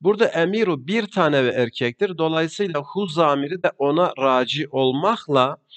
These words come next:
bazen emir geldi deriz, onun emrinin geldiğini kastederiz. Bazen emir geldi deriz, onun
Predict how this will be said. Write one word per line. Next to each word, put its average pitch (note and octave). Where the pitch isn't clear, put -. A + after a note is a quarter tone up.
bazen F3
emir E3+
geldi D3+
deriz, F#3
onun D#3
emrinin C3+
geldiğini A#2
kastederiz. G#2+
Bazen D#3+
emir D#3
geldi C3+
deriz, B2+
onun D3+